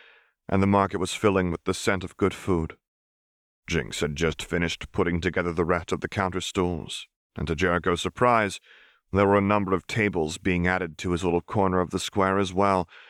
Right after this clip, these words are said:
It seemed the tides were going to be good to him this time around. "So what do you say?" Jinx asked as she took a seat, and Lux sat beside her. "Can I get one of the usual?" "Extra spicy?" Jericho asked.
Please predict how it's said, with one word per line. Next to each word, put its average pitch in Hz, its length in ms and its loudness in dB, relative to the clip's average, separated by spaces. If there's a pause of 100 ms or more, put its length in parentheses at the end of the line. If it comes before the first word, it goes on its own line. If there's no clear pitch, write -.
(340)
It 73 140 -6
seemed 87 340 -2
the 92 100 -2
tides 98 460 0
were 95 100 0
going 104 280 2
to 95 60 -8
be 104 100 -2
good 104 260 0
to 95 80 -2
him 85 200 0
this 85 180 -4
time 90 280 -2
around. 95 400 -2 (800)
"So 135 140 4
what 151 100 6
do 151 60 4
you 117 100 0
say?" 87 400 -4 (300)
Jinx - 320 -6
asked - 380 -6
as 82 160 -4
she - 100 -6
took - 180 -10
a 92 40 -10
seat, - 500 -8 (360)
and 82 100 0
Lux 87 300 0
sat 92 240 0
beside 101 380 0
her. 90 200 0 (680)
"Can 113 160 0
I 117 40 2
get 139 160 2
one 165 140 2
of 175 80 2
the 202 80 6
usual?" 120 500 0 (840)
"Extra 85 580 -2
spicy?" 107 800 -2 (540)
Jericho 67 420 -10
asked. - 420 -12